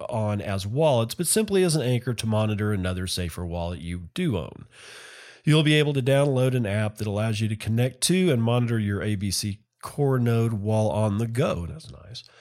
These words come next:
Slowly but surely, the vision begins to take form in front of our eyes. Since this is still in the experimental stage, the A B C Core team is looking for anyone with spare Android devices to help them stress test the software. So if any of you freaks have any devices sitting around gathering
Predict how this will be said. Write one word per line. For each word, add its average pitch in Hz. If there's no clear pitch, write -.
Slowly 139
but 113
surely, 151
the 98
vision 143
begins 120
to 117
take 104
form 110
in 98
front 101
of 90
our 90
eyes. 92
Since 104
this 185
is 120
still 156
in 143
the 160
experimental 117
stage, 117
the 98
A 120
B 131
C 120
Core 120
team 127
is 98
looking 135
for -
anyone 156
with 113
spare 123
Android 120
devices 135
to 127
help 139
them 120
stress 143
test 127
the 90
software. 110
So 110
if 107
any 131
of 113
you 110
freaks 135
have 113
any 120
devices 117
sitting 113
around 110
gathering 101